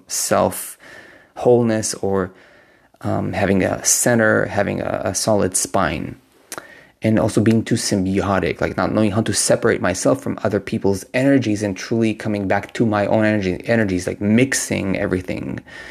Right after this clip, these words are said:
Um, so that's important to remember,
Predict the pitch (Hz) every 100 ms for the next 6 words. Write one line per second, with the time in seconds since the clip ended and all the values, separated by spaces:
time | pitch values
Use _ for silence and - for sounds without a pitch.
0 | - - - - - 104 98 98 98 98
1 | - 117 127 127 - - 151 190 196 190
2 | 180 147 143 151